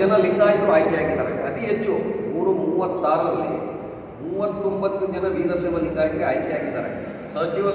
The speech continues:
ಸಂಪುಟದಲ್ಲೂ ಏಳರಿಂದ ಎಂಟು ಜನ ಮಂತ್ರಿಗಳಿದ್ದಾರೆ. ಆದ್ದರಿಂದ ಲಿಂಗಾಯತ ವೀರಶೈವ ಲಿಂಗಾಯತರು ಯಾವತ್ತೂ ಕಾಂಗ್ರೆಸ್ನ ದೂರವಾಗಿಲ್ಲ. ನಮ್ಮ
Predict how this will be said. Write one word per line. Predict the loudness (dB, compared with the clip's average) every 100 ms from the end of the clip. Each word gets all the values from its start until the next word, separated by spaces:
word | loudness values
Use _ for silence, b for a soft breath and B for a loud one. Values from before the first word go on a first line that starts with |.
| 0
ಸಂಪುಟದಲ್ಲೂ | -2 -2 0 2 4 2
ಏಳರಿಂದ | 2 2 2 0
ಎಂಟು | 0 -2
ಜನ | -2 -2
ಮಂತ್ರಿಗಳಿದ್ದಾರೆ. | -2 -2 -2 -2 -2 -2 0 0 -2 -2 -4
ಆದ್ದರಿಂದ | -2 -2 -2 -2 0
ಲಿಂಗಾಯತ | 6 6 6 4 4 4 6 4 0 -2 -6 -8 -8 -10 -12 -12 -12
ವೀರಶೈವ | -6 -4 0 0 0 2
ಲಿಂಗಾಯತರು | 4 4 4 4 2
ಯಾವತ್ತೂ | 2 2 0 -2 -2
ಕಾಂಗ್ರೆಸ್ನ | 0 -2 -4 -4 -6 -4
ದೂರವಾಗಿಲ್ಲ. | 0 4 4 4 2 0 -2 -4 -8 -8
ನಮ್ಮ | -6